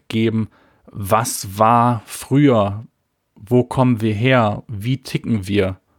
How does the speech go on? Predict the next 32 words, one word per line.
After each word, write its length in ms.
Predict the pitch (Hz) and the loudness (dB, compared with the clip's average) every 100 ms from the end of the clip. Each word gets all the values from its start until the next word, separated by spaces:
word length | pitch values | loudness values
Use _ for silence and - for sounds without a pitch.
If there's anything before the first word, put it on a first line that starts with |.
| _ - | _ -2
warum 520 | 107 104 120 170 160 | 0 4 4 2 -2
ticken 340 | - 135 123 | -4 -2 -2
wir 140 | 107 101 | 0 0
so, 280 | 104 101 104 | 0 0 0
wie 160 | 104 | -2
wir 140 | 101 - | -2 -6
ticken 400 | - 104 101 - _ _ _ _ - | -8 -6 -8 -10 _ _ _ _ -4
und 220 | 113 104 | -2 0
wie 120 | 131 | -2
können 240 | - 139 127 | 0 2 2
wir 120 | - | 2
aus 180 | 113 - | 0 -4
der 100 | 107 | -6
Vergangenheit 720 | 107 113 123 113 107 107 104 | -4 0 0 0 -2 -4 -2
lernen, 420 | 104 113 120 117 _ _ - | 0 2 0 -4 _ _ -2
um 420 | 131 131 135 104 | 2 2 2 0
wirklich 600 | 104 117 - 110 110 - _ _ _ - | 0 0 -2 -4 -4 -10 _ _ _ -6
die 140 | 98 | -6
Zukunft 600 | - - 113 - 104 - | -4 -4 -4 -2 -4 -4
zu 120 | - 101 | -8 -8
gestalten. 600 | 101 - 95 - 123 - _ _ _ | -6 -2 -2 -2 -6 -12 _ _ _
Das 180 | - - | -8 0
wird 160 | 123 - | 0 2
auch 280 | 104 - - _ _ _ - | 0 0 -12 _ _ _ -6
eines 360 | 104 107 113 | -2 0 0
der 200 | - 101 | 0 0
wesentlichen 480 | 110 127 123 113 113 | 2 2 2 -2 -6
Kernpunkte 580 | - 123 123 127 117 110 | -4 -2 -2 -2 -2 -2
der 140 | 98 | -2
nächsten 400 | 98 123 160 147 | 2 0 0 -4
Folge 400 | 135 127 127 117 | -4 2 2 2
sein. 380 | 107 110 110 110 | 2 2 2 -2